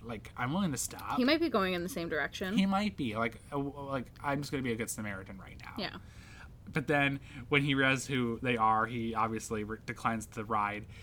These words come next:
Speaker 1: He steals one of those, like, tour bikes. And,
Speaker 2: He
Speaker 1: um,
Speaker 2: can ride a bike faster than any car.
Speaker 1: he, amazingly uphill. Like,
Speaker 2: Yeah.
Speaker 1: he kept up.
Speaker 2: Mm-hmm.
Speaker 1: Until he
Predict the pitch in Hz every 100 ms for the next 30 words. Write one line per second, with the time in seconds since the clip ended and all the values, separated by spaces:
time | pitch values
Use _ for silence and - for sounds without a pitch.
0 | - - 156 - 156 175 202 190 151 139
1 | 127 110 - - - 104 117 131 120 127
2 | 143 - - - - - - - - -
3 | - - 156 139 135 131 262 349 254 285
4 | 226 202 190 - 175 175 - 165 156 160
5 | - 170 175 190 - 370 311 185 - 151
6 | 147 139 131 - 139 143 175 175 160 127
7 | 123 - 139 160 101 - - 131 180 143
8 | 185 185 - 120 - - - 127 - -
9 | 196 190 185 262 - - - - - -
10 | 147 143 139 147 127